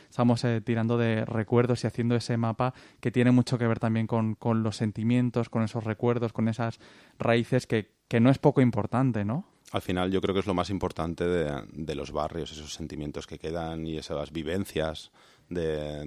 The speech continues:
Speaker 2: de, de esos habitantes de las, de la ciudad, ¿no? Al final los barrios son los pilares de las ciudades y las personas son las que los construyen.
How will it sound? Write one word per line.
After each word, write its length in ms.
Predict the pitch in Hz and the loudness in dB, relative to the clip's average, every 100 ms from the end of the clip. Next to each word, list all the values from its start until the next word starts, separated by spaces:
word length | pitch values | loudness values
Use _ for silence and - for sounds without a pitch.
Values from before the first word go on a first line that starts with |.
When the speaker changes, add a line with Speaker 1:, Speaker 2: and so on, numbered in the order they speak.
| 71 | -10
Speaker 2:
de, 600 | 67 73 71 71 69 69 71 71 | -10 -10 -8 -8 -8 -10 -14 -16
de 180 | - - | -16 -12
esos 380 | 87 - - - | -10 -10 -14 -8
habitantes 640 | 90 80 87 98 85 80 | -6 -4 -2 -2 -2 -4
de 120 | 85 | -4
las, 420 | 76 76 80 76 - _ _ - - _ | -2 -2 -2 -8 -16 _ _ -14 -14 _
de 140 | 87 80 | -4 -2
la 100 | 76 | -2
ciudad, 440 | 78 78 95 90 | -4 -2 0 -2
¿no? 240 | 87 123 - | -4 -8 -12
Al 120 | - | -10
final 280 | 85 78 92 | -4 -2 0
los 160 | 87 85 | -2 0
barrios 420 | 92 107 113 117 | 0 0 -4 -4
son 140 | 92 | -2
los 100 | 85 | -4
pilares 400 | - 85 87 87 | -2 0 2 2
de 80 | 85 | -2
las 160 | 78 - | -6 -6
ciudades 480 | 76 87 85 76 - | -4 -4 -4 -8 -14
y 160 | 78 | -14
las 140 | 76 78 | -14 -12
personas 360 | - - 87 95 | -12 -6 -6 -4
son 80 | |
las 100 | 82 | -6
que 80 | - | -6
los 140 | 76 - | -6 -4
construyen. 680 | 78 - - 98 76 76 | -6 -6 -4 -4 -4 -8